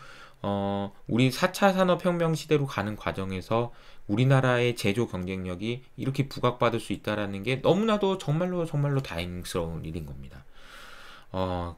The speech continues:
그, 그렇게 생각하고 주식에 대한 투자, 주식에 대한 선호도를 가져가시는 것도 중요하다라는 생각이 들고요. 오늘 제가 좀 너무,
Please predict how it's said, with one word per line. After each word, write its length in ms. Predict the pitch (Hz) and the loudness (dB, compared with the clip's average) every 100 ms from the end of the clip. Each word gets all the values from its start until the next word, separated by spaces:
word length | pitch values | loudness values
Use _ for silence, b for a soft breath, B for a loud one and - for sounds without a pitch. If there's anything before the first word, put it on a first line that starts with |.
| - | -8
그, 300 | - 127 127 | 0 0 4
그렇게 420 | - 160 165 180 | 10 12 12 4
생각하고 1080 | 175 175 170 170 156 151 139 151 151 151 151 B B | 4 2 0 2 4 4 0 4 6 6 2 B B
주식에 340 | - 104 120 117 | -10 -2 0 2
대한 240 | 110 107 | 2 0
투자, 380 | 104 120 92 80 | -2 -2 -2 -2
주식에 340 | - 101 107 | -6 -4 -2
대한 140 | 104 104 | -2 -2
선호도를 420 | 131 120 107 101 | -2 -4 -6 -6
가져가시는 540 | - 85 92 87 - | -6 -4 -6 -8 -10
것도 220 | 85 90 - | -10 -10 -12
중요하다라는 840 | - 90 92 104 98 87 80 85 | -10 -10 -8 -6 -6 -6 -8 -10
생각이 360 | 104 104 101 | -10 -10 -10
들고요. 400 | - 76 87 113 - B B B B - | -10 -8 -6 -6 -8 B B B B -8
오늘 220 | 90 98 | -4 -2
제가 240 | 95 98 | 0 0
좀 180 | 98 104 | 0 -2
너무, 320 | 90 98 107 | 0 2 0